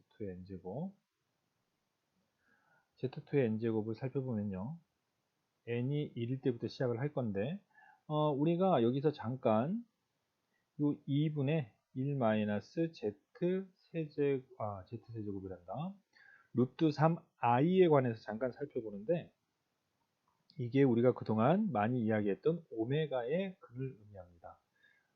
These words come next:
어, 잠깐만 살펴볼까요? 얘를 x라고 우리가 가정을 하면요. 등식이 양변에 이를 곱하고 이 엑스는 일 마이너스 루트 삼 아이고요.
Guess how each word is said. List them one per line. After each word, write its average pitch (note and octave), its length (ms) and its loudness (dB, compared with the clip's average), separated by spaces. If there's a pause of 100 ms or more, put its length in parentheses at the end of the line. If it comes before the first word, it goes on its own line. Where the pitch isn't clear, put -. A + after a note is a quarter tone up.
(180)
어, A2+ 180 -8
잠깐만 A2 540 -6
살펴볼까요? B2+ 760 -4 (640)
얘를 D3+ 260 2
x라고 D3+ 540 2
우리가 C3+ 240 2
가정을 B2 460 -4
하면요. C#3 580 -2
등식이 A#2+ 340 -16
양변에 A#2+ 340 -6
이를 A2+ 300 -4
곱하고 A2+ 720 -2 (500)
이 A2 160 -2
엑스는 C#3+ 640 -2 (640)
일 C3 200 0
마이너스 A2 500 2
루트 G#2+ 300 -8
삼 C3+ 240 -6
아이고요. G2+ 640 -2